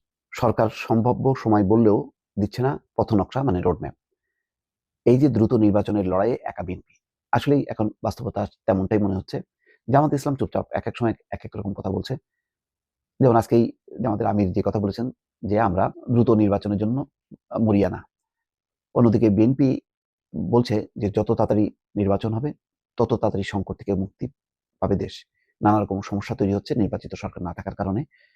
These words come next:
বিভিন্ন সংস্কার বাস্তবায়ন সেটাও জনপ্রতিনিধিরা করবে। সুতরাং এই কারণে নির্বাচনটা হওয়া দরকার দ্রুত এবং একেবারে সঠিকভাবে বলা দরকার যে কোন বছরের কোন মাসে এই নির্বাচনটা হবে।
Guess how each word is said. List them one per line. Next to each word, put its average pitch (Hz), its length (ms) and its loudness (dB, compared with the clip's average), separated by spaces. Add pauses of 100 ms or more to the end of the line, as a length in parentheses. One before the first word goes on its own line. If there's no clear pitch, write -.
(200)
বিভিন্ন 120 220 6
সংস্কার 113 360 -2
বাস্তবায়ন 98 460 -4
সেটাও 104 300 -4 (160)
জনপ্রতিনিধিরা 95 500 -2
করবে। - 220 -4
সুতরাং 90 260 -4 (460)
এই - 100 0
কারণে 113 260 2
নির্বাচনটা 95 420 -2
হওয়া 90 160 -4
দরকার 95 280 -4
দ্রুত 98 220 -4
এবং 120 300 2
একেবারে - 220 -6
সঠিকভাবে 104 380 -2
বলা 85 160 -2
দরকার - 260 -6 (440)
যে 104 260 4 (500)
কোন 113 300 2 (600)
বছরের 131 420 0
কোন 113 160 4
মাসে 95 220 -2
এই 92 160 -4
নির্বাচনটা 92 460 -8
হবে। - 220 -16